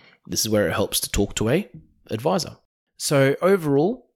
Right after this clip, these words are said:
I think the message that I'm sending out in this episode is very clear, that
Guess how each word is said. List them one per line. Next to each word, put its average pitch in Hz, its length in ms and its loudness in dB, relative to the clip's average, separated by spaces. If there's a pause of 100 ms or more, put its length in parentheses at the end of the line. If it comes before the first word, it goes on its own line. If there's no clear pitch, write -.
(200)
I - 80 -2
think 196 180 0
the 165 80 2
message 143 420 2
that 117 100 0
I'm 107 140 -2
sending 107 360 2
out 104 200 0
in 104 100 2
this 101 160 0
episode 98 380 -2
is 92 100 -2
very 95 260 2
clear, 113 400 -2 (400)
that 107 460 0